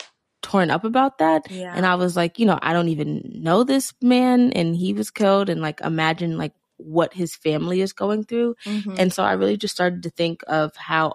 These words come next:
Speaker 1: often in the Black community our families are torn apart or something happens and we have to just, like,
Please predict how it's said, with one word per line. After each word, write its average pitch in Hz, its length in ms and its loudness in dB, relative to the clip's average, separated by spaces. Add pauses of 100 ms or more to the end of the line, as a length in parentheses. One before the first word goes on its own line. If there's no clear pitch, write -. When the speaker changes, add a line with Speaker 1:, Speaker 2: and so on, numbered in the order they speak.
Speaker 1:
often 151 680 0 (840)
in 190 200 4
the 180 80 4
Black 170 240 0
community 170 480 0
our 151 140 0
families 202 440 2
are 185 100 0
torn 185 300 -2
apart 175 640 0
or 156 320 -2
something 165 380 -6
happens 175 540 -2
and 160 120 0
we 160 140 -2
have 151 220 -2
to 160 80 -6
just, 151 280 -4
like, 147 160 -2